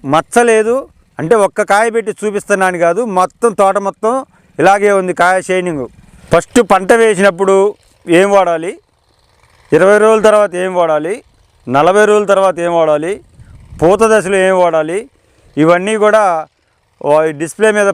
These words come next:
ప్లే అవుతున్నటువంటి నెంబర్కి కాల్ చేసినట్లయితే వారు మీకు వివరంగా చెప్పడం జరుగుతుంది. వారు చెప్పిన తర్వాత ఈ మహతి టెక్ వారి ప్రతి ఒక్క మందు కూడా హండ్రెడ్ పర్సెంట్ రిజల్ట్ ఉండటం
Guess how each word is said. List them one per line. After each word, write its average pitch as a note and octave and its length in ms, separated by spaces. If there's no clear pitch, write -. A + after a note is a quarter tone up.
ప్లే F3+ 180
అవుతున్నటువంటి F3 560
నెంబర్కి E3+ 440
కాల్ F3 200
చేసినట్లయితే E3 760
వారు F#3 260
మీకు F3 240
వివరంగా F#3+ 420
చెప్పడం F3 380
జరుగుతుంది. E3+ 440
వారు D#3 220
చెప్పిన G3+ 320
తర్వాత G3+ 260
ఈ - 20
మహతి F3 280
టెక్ F#3+ 260
వారి F3+ 260
ప్రతి F3 280
ఒక్క - 180
మందు F3 320
కూడా G#3 200
హండ్రెడ్ F3+ 420
పర్సెంట్ F#3 380
రిజల్ట్ E3 340
ఉండటం E3 200